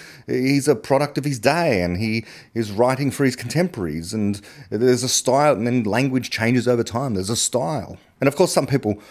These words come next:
will read Deutsch having been used to, well, look, I don't want to mention names, but let's just say other works in the non-fiction section. And sure,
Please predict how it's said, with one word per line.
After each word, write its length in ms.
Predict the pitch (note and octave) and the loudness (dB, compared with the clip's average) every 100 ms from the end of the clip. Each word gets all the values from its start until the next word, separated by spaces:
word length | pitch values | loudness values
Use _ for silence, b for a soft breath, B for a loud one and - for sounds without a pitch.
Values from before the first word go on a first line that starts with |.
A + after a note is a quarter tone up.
| B - | B 0
will 100 | B2 | 2
read 300 | A2+ B2+ G#2 | 4 2 4
Deutsch 320 | F#3+ C#3+ - | 4 4 2
having 300 | A#2+ A#2 A#2 | 0 2 2
been 220 | A#2 A2 | 2 2
used 320 | B2+ G#3+ - - | 2 2 0 -2
to, 220 | G2 A2+ | 0 2
well, 300 | A2 D#2 - - | 2 0 -4 -10
look, 220 | D#2 G2 | -6 -2
I 40 | |
don't 100 | F#2 | -2
want 80 | D#2+ | -4
to 60 | D#2 | -6
mention 300 | D#2 - A#1+ | -8 -10 -14
names, 340 | B1+ E2+ A#2 | -12 -10 -6
but 140 | G#2+ B B B - | -8 B B B 0
let's 140 | G#3+ | 2
just 160 | G3+ - | 0 0
say 180 | A#2+ B B B - | -2 B B B -6
other 220 | C3 D#3 | 0 0
works 440 | B2+ C#3+ C#3 - | 2 2 0 -4
in 100 | B2+ | -2
the 80 | B2 | 0
non-fiction 680 | B2+ B2+ B2 D#3 - - G2 | 0 0 -2 -6 -8 -6 -6
section. 480 | - - - C#2+ - | -8 -12 -14 -14 -2
And 220 | B2 B2+ | 0 2
sure, 460 | - D#3+ C#3+ B2+ | 4 4 4 2